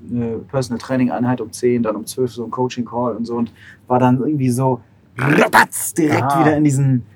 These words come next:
Speaker 1: Tak, Tak, Tak, äh, Lifestyle drin.
Speaker 2: Ja.
Speaker 1: Und, äh, hab mir dann den Nachmittag frei gemacht,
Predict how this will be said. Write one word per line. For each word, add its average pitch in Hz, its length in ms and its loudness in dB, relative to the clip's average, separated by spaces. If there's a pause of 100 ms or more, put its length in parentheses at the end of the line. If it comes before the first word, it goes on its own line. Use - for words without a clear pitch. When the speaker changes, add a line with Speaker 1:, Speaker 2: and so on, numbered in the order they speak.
(500)
Speaker 1:
Tak, - 180 0
Tak, 156 200 -2
Tak, 160 240 2 (380)
äh, 131 340 2
Lifestyle 135 440 2
drin. 139 340 -4
Speaker 2:
Ja. 120 180 2 (1000)
Speaker 1:
Und, 123 320 4
äh, 120 240 2
hab 123 160 0
mir 127 160 2
dann 123 500 2
den 117 120 2
Nachmittag 123 440 0
frei 123 280 -2
gemacht, 117 500 -2